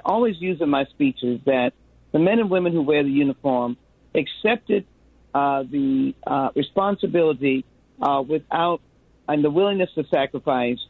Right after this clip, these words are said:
uh, without complaint. They put on the uniform without complaint. They put on the uniform and accept the duty. They put on the uniform and accept the fact that they may lose their life for their country. Uh,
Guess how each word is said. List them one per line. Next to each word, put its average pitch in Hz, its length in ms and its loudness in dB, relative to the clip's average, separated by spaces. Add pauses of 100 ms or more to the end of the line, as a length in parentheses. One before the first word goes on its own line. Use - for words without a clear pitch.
(360)
uh, 143 200 0
without 175 360 0
complaint. 147 480 -2 (500)
They 180 140 2
put 226 280 0
on 202 180 0
the 180 80 -4
uniform 156 480 0
without 147 380 -2
complaint. 139 400 -2
They 143 120 2
put 220 240 0
on 190 180 2
the 165 60 -2
uniform 151 460 0
and 127 60 2
accept - 380 -2
the 160 80 2
duty. 131 340 2
They 135 160 2
put 214 200 0
on 220 120 0
the 185 80 -2
uniform 156 540 0 (300)
and 143 80 2
accept 185 380 0
the 175 80 -2
fact 165 260 0
that 143 100 -10
they 180 100 2
may 156 180 0
lose 208 300 0
their 208 180 2
life 165 360 -2
for 151 80 -4
their 156 140 2
country. - 440 -6 (640)
Uh, 156 280 0